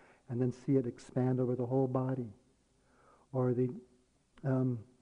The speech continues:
or the, uh, uh, heaviness or lightness of earth element, find that in one area, and then see it expand over the whole body. This is,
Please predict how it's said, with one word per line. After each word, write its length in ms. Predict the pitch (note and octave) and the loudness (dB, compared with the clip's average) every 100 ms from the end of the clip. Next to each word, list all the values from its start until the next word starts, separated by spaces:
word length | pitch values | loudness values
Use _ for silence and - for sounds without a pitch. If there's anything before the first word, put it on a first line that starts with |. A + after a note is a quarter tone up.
| _ _ _ _ - | _ _ _ _ -4
or 220 | B2+ B2 | 0 0
the, 460 | B2 B2 B2 B2 A#2+ - - _ _ _ - | 0 0 -2 -2 -6 -10 -20 _ _ _ -14
uh, 40 | |
uh, 240 | B2+ C3 B2+ - _ _ _ _ _ _ | -12 -10 -12 -16 _ _ _ _ _ _
heaviness 460 | - D3 D3+ C3+ A#2 - | -2 2 4 2 0 0
or 80 | B2 | 2
lightness 480 | C3 B2+ C3 B2 | 4 2 0 -2
of 80 | B2 - | -6 0
earth 260 | C3+ C3+ B2+ | 0 0 -2
element, 380 | A#2 A#2 A#2+ - - _ | -4 -4 -8 -14 -20 _
find 400 | - D3+ C#3+ C#3 | 4 6 6 4
that 140 | C#3 B2+ | 2 0
in 120 | A#2+ | 0
one 220 | B2+ B2 | 0 0
area, 440 | B2 B2 A#2+ A#2 - _ _ _ - | 0 -2 -4 -8 -14 _ _ _ -6
and 140 | B2 | -2
then 140 | B2+ B2 | -2 -2
see 280 | - C3 | -6 -4
it 100 | B2 | -2
expand 640 | A2+ - - B2+ B2 B2 A2+ | -4 -10 -8 -4 -2 -4 -6
over 160 | A2 | -10
the 100 | A#2 | -12
whole 260 | A2 B2+ B2+ | -8 -4 -4
body. 400 | A#2+ A#2 A2+ A2 - _ _ _ _ _ _ _ _ _ C#3+ | -4 -8 -8 -12 -16 _ _ _ _ _ _ _ _ _ -4
This 100 | |
is, 80 | C3 | -2